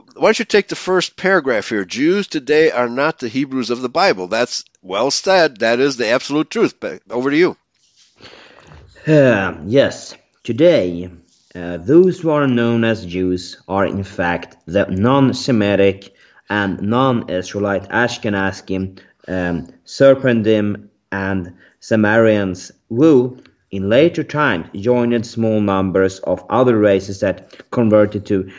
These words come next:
Speaker 2: Judaism, Pharisees, uh, Polish, Russians, Ukrainians, Germans, et cetera. These later ones from the minority known as European Jews,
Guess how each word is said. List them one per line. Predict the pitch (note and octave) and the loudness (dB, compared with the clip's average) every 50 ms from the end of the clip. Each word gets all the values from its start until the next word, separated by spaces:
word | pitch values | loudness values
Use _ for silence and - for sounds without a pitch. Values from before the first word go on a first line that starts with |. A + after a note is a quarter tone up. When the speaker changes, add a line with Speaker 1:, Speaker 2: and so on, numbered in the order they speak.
| - - - | -20 -8 -2
Speaker 2:
Judaism, | G2 A2 G#2+ G2+ G#2 G2+ G2+ G2 - - - - _ | 2 2 4 6 4 4 2 0 -4 -12 -18 -20 _
Pharisees, | _ - A#2 A#2+ C#3+ D3 C3 F#2+ D#2+ C#2 - - - _ _ _ _ _ _ _ _ _ _ - _ _ _ _ _ - | _ -2 0 2 4 2 2 0 -2 -8 -14 -16 -20 _ _ _ _ _ _ _ _ _ _ -20 _ _ _ _ _ -10
uh, | A2 A2 G#2 G2 F#2+ F#2 F2+ F2 F2 F2 E2+ E2+ _ _ _ _ _ _ - | -6 -4 -4 -2 -2 -4 -4 -4 -6 -6 -8 -12 _ _ _ _ _ _ 2
Polish, | C#3+ D3+ E3 E3+ E3+ E3 E3 E3 E3 - - - - | 4 6 6 6 6 6 4 2 0 -6 -16 -12 -6
Russians, | G2+ A2 B2 C3 C3 C3 - - C#3+ D3 D3 C#3 - - | -2 2 2 2 0 0 -4 -4 -2 -2 -2 -4 -8 -10
Ukrainians, | - F#2+ G#2+ G#2 G2 - - B2 B2+ C3 C3+ C#3 C3+ C3+ C3 - | -4 0 0 0 0 0 2 2 2 4 2 2 0 -2 -4 -8
Germans, | - F#2+ G2 G#2+ A2+ A2+ A2 A2 G#2+ G#2+ G2+ - - - | -8 -4 0 2 2 2 2 0 0 -2 -4 -6 -10 -12
et | - - - | -12 -8 -2
cetera. | - C3+ B2+ B2+ - - D2+ C#2+ D2 - _ _ _ _ _ _ _ _ _ - | 0 -2 -2 -2 -6 -10 -10 -10 -12 -16 _ _ _ _ _ _ _ _ _ -4
These | G#2+ C3 E3 F3+ F3+ - - - - | 2 4 6 6 6 4 2 -2 -2
later | A#2 B2+ C#3+ D#3 F3 E3+ D#3 C#3 | 2 4 4 4 4 2 0 -2
ones | A2+ A2+ A2 G#2+ G#2 G#2 - | 0 0 0 0 -2 -6 -8
from | - - A#2 G#2+ G#2 | -8 -6 -4 -2 -2
the | G#2 G#2+ | -2 0
minority | G2+ G2+ G#2 G#2 A2+ C3 C#3 C3+ - B2+ | 0 0 0 2 2 2 2 2 0 -2
known | A2+ G#2 G2+ G2+ | -2 -2 -2 -2
as | G#2 G2+ - - | -4 -6 -6 -6
European | G#2 G#2 C3+ C#3+ D3+ C#3+ D3 - C3+ C3 B2+ A#2+ | -2 2 2 4 2 2 0 -2 0 0 0 2
Jews, | G#2 G2+ G2+ G2 G2 G2 G2 - - | 2 2 2 2 2 0 -4 -8 -18